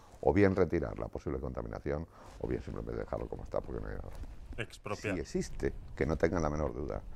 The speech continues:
Speaker 1: eso se envidona, eso destierra con alguna partícula contaminante, se envidona y se almacena en el sitio donde se puede almacenar el residuo correspondiente, que generalmente será fuera de España, pero eso es algo que ya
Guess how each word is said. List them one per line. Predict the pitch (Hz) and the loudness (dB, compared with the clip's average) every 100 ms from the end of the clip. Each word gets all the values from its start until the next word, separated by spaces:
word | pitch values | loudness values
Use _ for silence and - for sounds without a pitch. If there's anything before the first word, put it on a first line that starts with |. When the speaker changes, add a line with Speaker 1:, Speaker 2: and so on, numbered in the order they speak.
| - - - | -4 -4 0
Speaker 1:
eso | 78 - | 0 0
se | - - | -2 -2
envidona, | 50 76 85 82 98 - - - | -2 4 6 6 4 -4 -16 -16
eso | - - | -4 -4
destierra | - - 85 71 60 57 - | -4 4 10 10 10 0 -2
con | - - | -4 0
alguna | 62 65 | 0 2
partícula | - - 80 - 50 50 - - - - | 2 0 -2 -2 -6 -6 -8 -16 -20 -8
contaminante, | - 60 71 92 85 67 113 | -6 4 6 6 6 4 2
se | - | 2
envidona | - - - 101 52 - - - - | -2 0 -2 -2 -6 -10 -18 -20 -6
y | 82 | -4
se | 80 - | -2 -2
almacena | 53 52 55 - 58 60 - | -2 -2 -4 -2 -2 -2 -6
en | - 60 | -2 -2
el | 76 - | -2 -6
sitio | - - - 69 | -8 -8 -2 -4
donde | - 55 | -2 -6
se | 52 | -6
puede | 55 52 | -6 -6
almacenar | 53 - 55 | -6 -6 -6
el | 55 | -6
residuo | - - 57 50 | -8 -6 -6 -6
correspondiente, | - - 50 50 - - - - - - - - - - - | -8 -8 -8 -8 -10 -16 -18 -18 -16 -14 -14 -16 -18 -20 -14
que | - 67 67 | 4 6 6
generalmente | - 60 62 60 73 | 4 4 4 0 -2
será | - 53 | -2 -2
fuera | - 52 | -2 -2
de | |
España, | 50 - 60 52 - | 0 2 2 2 -2
pero | 82 | -4
eso | 87 | 4
es | 90 | 4
algo | 71 67 | 4 2
que | - | 0
ya | 58 60 | 0 0